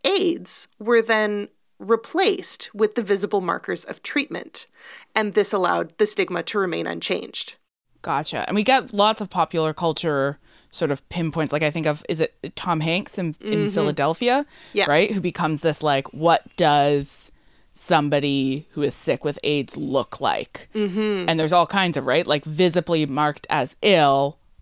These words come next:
Speaker 1: Mm-hmm.
Speaker 2: also white and male. Like,
Speaker 1: Yes.
Speaker 2: there's lots of, there's lots of sort of things going on, but, but we see how sort of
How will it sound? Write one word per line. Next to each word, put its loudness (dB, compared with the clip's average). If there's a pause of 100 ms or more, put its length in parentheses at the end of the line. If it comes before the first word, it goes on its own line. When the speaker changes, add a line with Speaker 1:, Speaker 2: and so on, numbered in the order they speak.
Speaker 1:
Mm-hmm. 0
Speaker 2:
also 2 (880)
white 2
and -2
male. -2 (120)
Like, 2
Speaker 1:
Yes. 4 (100)
Speaker 2:
there's -20
lots 2
of, 2
there's -2
lots 2
of -2
sort 0
of -6
things -2
going 0
on, 0
but, -4 (120)
but -4
we -2
see 0
how 2
sort 0
of -2